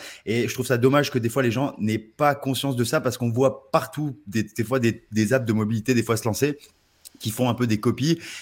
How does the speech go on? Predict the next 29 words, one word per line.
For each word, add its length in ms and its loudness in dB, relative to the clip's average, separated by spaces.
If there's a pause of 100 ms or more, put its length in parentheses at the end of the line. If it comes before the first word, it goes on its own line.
(140)
Et 140 6
il 80 2
y 60 6
a 40 4
pas 160 4
toute 200 -4
ce, 340 0
cette 260 -2
recherche 460 0
et 20 -2
développement 460 2
derrière 440 2 (360)
et 180 2
cette 260 0
recherche 380 0
perpétuelle 500 2
de 80 4
l'excellence. 540 0 (240)
C'est 220 0
ça 160 2
qui 160 -2
vous 100 -2
caractérise, 540 2
c'est 80 -4
le 40 -8
fait 160 -2
que 60 -10
vous 140 -2
êtes 180 -2